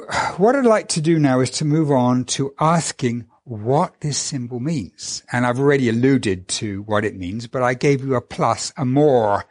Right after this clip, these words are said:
there. There's something more than just the nation being dedicated. And, uh, I'm going to, and then we're going to look at what it means for us.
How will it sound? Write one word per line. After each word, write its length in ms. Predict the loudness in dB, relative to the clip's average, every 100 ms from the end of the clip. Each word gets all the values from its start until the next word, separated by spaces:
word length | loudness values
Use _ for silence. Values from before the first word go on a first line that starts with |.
| _
there. 280 | -6 -2 -2
There's 180 | -2 -4
something 560 | -2 -2 -2 -4 0 2
more 480 | 4 4 4 2 -2 -10 -20 _
than 120 | -2
just 300 | 0 0 -4 -12 _ _
the 80 | -4
nation 360 | 0 0 -2 -6
being 200 | -4 0
dedicated. 840 | 0 0 0 -2 -2 -4 -8 -10 -18 -20 -20 -18 -18 -20 -20 -4
And, 440 | -2 0 -2 2
uh, 180 | 2 2 -2 -16 _ _ _
I'm 260 | -2 0 0
going 260 | 2 2 0
to, 200 | 0 0
and 100 | 2
then 140 | 2
we're 80 | 2
going 180 | 0 -2
to 120 | -4
look 180 | -6 -6
at 60 |
what 120 | -6
it 80 | -6
means 300 | -8 -8 -10
for 160 | -12 -6
us. 400 | -6 -6 -10 -14